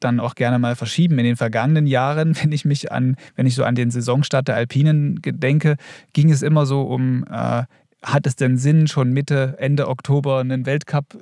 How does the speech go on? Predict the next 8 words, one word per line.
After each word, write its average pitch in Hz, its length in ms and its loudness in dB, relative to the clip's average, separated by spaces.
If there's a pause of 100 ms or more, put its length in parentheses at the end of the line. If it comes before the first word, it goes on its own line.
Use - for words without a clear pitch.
zu 147 200 -2
veranstalten? 143 720 0
Dieses 170 300 0
Jahr 185 280 2
hatte 175 180 2
ich - 180 -2
den 180 140 2
Eindruck, 180 460 0